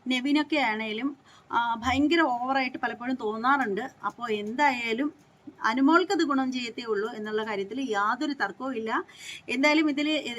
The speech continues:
പ്രത്യേകം പറയേണ്ട ഒരു കാര്യം എന്ന് പറഞ്ഞാൽ അനുമോളെ വഴക്ക് പറയുന്നുണ്ടെങ്കിലും ഒരു വശത്ത് നിന്ന് അനുമോളെ തല്ലുന്നുണ്ടെങ്കിലും മറുവശത്ത് നിന്നും ബിഗ് ബോസ് ടീം അംഗങ്ങൾ അനുമോളെ തലോടുകൂടി ചെയ്-, തലോടുക കൂടി ചെയ്യ-, ചെയ്യുന്നുണ്ട് എന്ന് എടുത്തു പറയാതിരിക്കാൻ നിവൃത്തിയില്ല. കാരണം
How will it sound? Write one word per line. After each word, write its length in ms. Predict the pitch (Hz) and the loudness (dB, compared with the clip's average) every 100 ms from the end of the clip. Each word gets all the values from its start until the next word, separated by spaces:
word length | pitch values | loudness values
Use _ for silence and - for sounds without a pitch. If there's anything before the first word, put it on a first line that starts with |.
| - - | -10 -12
പ്രത്യേകം 400 | - 277 294 285 | -6 0 2 4
പറയേണ്ട 340 | 269 262 277 | 4 4 2
ഒരു 120 | 294 | 2
കാര്യം 200 | 269 262 | 0 0
എന്ന് 120 | 254 254 | -4 -6
പറഞ്ഞാൽ 420 | 233 226 220 285 - - - 233 | -6 -4 -4 -4 -12 -18 -8 0
അനുമോളെ 500 | 269 294 311 330 349 | 4 6 6 6 6
വഴക്ക് 360 | 294 269 277 | 4 2 0
പറയുന്നുണ്ടെങ്കിലും 840 | 330 269 277 311 320 262 202 208 196 | 0 2 6 6 6 4 -2 -4 -2
ഒരു 140 | 254 339 | 2 2
വശത്ത് 380 | 359 339 269 | 2 0 2
നിന്ന് 400 | 311 302 320 320 | 4 6 4 2
അനുമോളെ 360 | 254 254 269 285 | 0 2 2 2
തല്ലുന്നുണ്ടെങ്കിലും 840 | 285 247 254 269 202 202 196 240 - | 0 0 2 2 2 -2 -4 -6 2
മറുവശത്ത് 600 | 262 349 370 330 277 277 | 2 4 2 0 -2 -2
നിന്നും 380 | 247 226 269 - | -2 -2 -4 -4
ബിഗ് 200 | 220 208 | -8 -8
ബോസ് 240 | 254 294 - | -4 -4 -4
ടീം 240 | 254 269 269 | 0 2 2
അംഗങ്ങൾ 440 | 220 214 220 320 - - - 233 | 2 -4 -4 -6 -10 -20 -6 -2
അനുമോളെ 400 | 262 262 262 269 | 0 0 -2 0
തലോടുകൂടി 640 | 262 240 254 285 302 330 | -2 0 -2 0 0 0
ചെയ്-, 300 | 330 226 214 - - | 0 -2 -4 -8 0
തലോടുക 540 | 247 254 285 302 294 | 0 2 2 2 2
കൂടി 300 | 339 269 254 | 0 -2 -4
ചെയ്യ-, 520 | 320 247 233 233 254 - - | -2 -2 -6 -8 -10 -12 -8
ചെയ്യുന്നുണ്ട് 640 | 254 247 302 320 247 226 | -6 -2 2 2 0 -4
എന്ന് 480 | 254 220 220 262 233 | -6 -6 -4 -6 -6
എടുത്തു 260 | 262 - 311 | -8 -4 -2
പറയാതിരിക്കാൻ 580 | 277 247 240 226 247 226 | 0 -2 -6 -8 -10 -8
നിവൃത്തിയില്ല. 420 | 214 214 208 190 | -8 -4 -4 -2
കാരണം 320 | 202 214 | -2 0